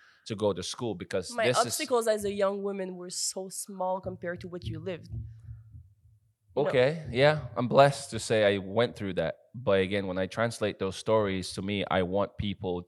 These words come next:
Speaker 1: to, you know, okay, yes, because when you say that to people, they're like, "Well, I live here, I don't live there,"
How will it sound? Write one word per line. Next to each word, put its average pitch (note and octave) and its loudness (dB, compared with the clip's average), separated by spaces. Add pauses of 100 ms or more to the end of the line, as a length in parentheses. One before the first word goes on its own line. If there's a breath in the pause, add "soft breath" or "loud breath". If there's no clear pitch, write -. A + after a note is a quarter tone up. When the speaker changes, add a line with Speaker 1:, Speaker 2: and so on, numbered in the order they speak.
Speaker 1:
to, F2+ -4 (560 soft breath)
you G2+ 0
know, F2 2
okay, G2 -2
yes, - -4 (160)
because F#2+ -8
when F#2 -6
you F#2 -8
say G#2 -6
that F#2+ -4
to G2 -12
people, F#2+ -8
they're F2 -6
like, F2 -10
"Well, F2 -4
I G2 -2
live F#2 -8
here, F2 -8
I F2 -10
don't F2+ -6
live E2 -8
there," D#2+ -4